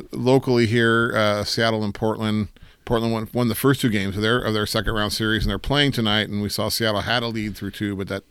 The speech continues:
doesn't, won't mean much. But, um,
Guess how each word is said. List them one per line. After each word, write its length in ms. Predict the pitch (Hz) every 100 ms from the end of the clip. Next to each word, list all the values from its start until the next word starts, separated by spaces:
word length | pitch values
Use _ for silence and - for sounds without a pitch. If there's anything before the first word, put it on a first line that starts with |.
| -
doesn't, 320 | 101 92 -
won't 180 | 104 95
mean 180 | 101
much. 300 | 95 98 -
But, 180 | - 101 - - - - - - -
um, 460 | - 107 104 90